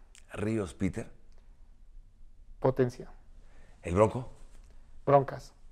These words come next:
Speaker 1: Mitt.
Speaker 2: Preparado.
Speaker 1: Ok.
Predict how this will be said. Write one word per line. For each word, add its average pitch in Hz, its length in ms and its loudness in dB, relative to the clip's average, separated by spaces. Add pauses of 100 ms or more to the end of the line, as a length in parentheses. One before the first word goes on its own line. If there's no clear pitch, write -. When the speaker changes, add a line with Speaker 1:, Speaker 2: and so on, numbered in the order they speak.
(1300)
Speaker 1:
Mitt. 131 260 4 (880)
Speaker 2:
Preparado. 120 460 6 (1200)
Speaker 1:
Ok. 73 200 -14